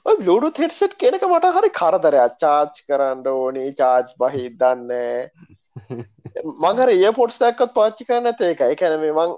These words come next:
Speaker 1: හැම වෙලේම මේ, මේ, මේ, මේ වාර තියෙන හෙඩ්සෙට් මට මේ අර මට අන්තිමට හම්බෙච්ච Bluetooth හෙඩ්සෙට් එකත් මං මේ යාළුවෙක්ට දුන්නා. අර ඔය මට අර කැම්-, මේ වලින් එවන්නේ ඔය චයිනීස් කම්පැනි වලින් බ්ලිට්ස්,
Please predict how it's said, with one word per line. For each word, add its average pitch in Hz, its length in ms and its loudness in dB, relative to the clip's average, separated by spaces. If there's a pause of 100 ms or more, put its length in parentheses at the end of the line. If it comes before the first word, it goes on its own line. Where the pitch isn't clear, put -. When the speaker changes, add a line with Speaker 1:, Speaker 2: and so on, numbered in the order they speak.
Speaker 1:
හැම 175 180 -4
වෙලේම 208 260 0
මේ, 185 160 -2
මේ, 170 180 -2
මේ, 165 200 -2 (460)
මේ - 180 -14 (160)
වාර 185 320 2
තියෙන 190 320 -4
හෙඩ්සෙට් 165 360 -16
මට 185 220 0
මේ 165 180 0 (600)
අර 147 180 2
මට 147 300 0
අන්තිමට 175 560 -2
හම්බෙච්ච 185 540 -6 (140)
Bluetooth 190 500 -6
හෙඩ්සෙට් 202 440 -8
එකත් 320 280 -4
මං 226 240 -4 (300)
මේ 160 260 -6 (160)
යාළුවෙක්ට 175 480 0
දුන්නා. 131 300 -6
අර 127 200 0 (400)
ඔය 139 140 2
මට 139 180 0
අර 127 160 2 (100)
කැම්-, 135 320 -4
මේ 139 200 -2
වලින් 151 260 2 (220)
එවන්නේ 160 440 2
ඔය 160 140 4 (260)
චයිනීස් 156 380 -2
කම්පැනි 160 420 0
වලින් 175 240 0
බ්ලිට්ස්, 147 380 -6